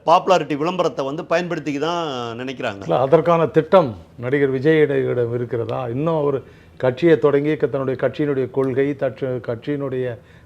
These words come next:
Speaker 2: நிலைப்பாடு, தன் கட்சியினுடைய எதிர்கால திட்டம், இ-, மக்களை கவரக்கூடியதற்கு, மக்களை கவர்ந்து வாக்குகளாக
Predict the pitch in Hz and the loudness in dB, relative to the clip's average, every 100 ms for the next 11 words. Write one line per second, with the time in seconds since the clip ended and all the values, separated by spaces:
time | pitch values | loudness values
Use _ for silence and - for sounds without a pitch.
0 | - 123 131 143 139 123 143 135 123 135 | -4 2 4 4 2 2 2 0 -2 -6
1 | 120 120 113 143 131 127 123 120 110 - | -4 -6 -6 -6 -6 -6 -6 -6 -8 -12
2 | - - - 123 135 131 127 117 - 113 | -20 -20 -4 2 4 4 0 0 -2 -2
3 | 135 127 143 - - - - - 131 135 | -2 -2 -6 -16 -20 -20 -20 -10 -8 -4
4 | 131 123 147 135 139 135 135 131 123 123 | -6 2 2 4 2 2 0 0 0 0
5 | 113 104 139 143 127 120 143 135 123 127 | -2 -2 0 0 -2 -6 -4 -4 -2 -2
6 | 131 127 139 123 123 123 139 - 131 131 | -2 -2 -2 -2 -2 -2 -4 -4 -2 -2
7 | 127 120 117 | -2 -4 -8